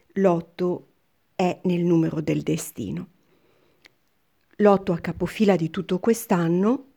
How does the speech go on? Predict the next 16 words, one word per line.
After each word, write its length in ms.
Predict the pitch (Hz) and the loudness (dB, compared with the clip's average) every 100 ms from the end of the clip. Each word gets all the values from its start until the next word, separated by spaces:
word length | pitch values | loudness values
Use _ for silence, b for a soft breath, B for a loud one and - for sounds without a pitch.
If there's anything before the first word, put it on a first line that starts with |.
| _ | _
genera 520 | 180 180 160 175 190 | 0 0 2 0 0
pressione 840 | 190 - 160 - 165 147 156 175 214 | -2 -4 -6 -4 -4 -4 -2 -4 -4
proprio 580 | - 202 208 - 262 | -2 0 2 4 2
per 540 | - 214 214 226 240 247 b b b b | 4 4 4 4 2 2 b b b b
stimolare 1000 | - - 214 214 214 196 170 165 190 226 _ _ _ _ _ _ | -16 -4 2 4 6 4 2 0 -2 -4 _ _ _ _ _ _
la 180 | 202 214 | 4 6
nascita 720 | 202 196 - 214 - 233 294 b b b | 4 2 0 -2 0 0 -2 b b b
di 220 | - 180 | -8 2
una 220 | 226 226 226 | 4 6 4
sovranità 1080 | - 220 208 202 190 185 185 180 185 262 - _ _ b b b b b | 6 6 6 4 2 0 0 2 2 0 -6 _ _ b b b b b
che 160 | - 214 | 0 2
non 240 | 190 202 | 4 4
è 320 | 226 247 208 - _ _ _ _ _ _ _ _ _ _ | 6 6 4 -4 _ _ _ _ _ _ _ _ _ _
soggiogata 1400 | - - 226 214 160 190 170 208 196 175 180 180 170 170 _ _ _ _ _ | -12 0 4 4 4 2 4 4 4 2 -2 -2 -2 -6 _ _ _ _ _
e 140 | 190 | -4
condizionata 1400 | - 202 190 185 185 - 185 180 214 196 180 - 175 170 | 2 2 4 -2 -4 -4 0 2 4 2 0 -4 -6 -6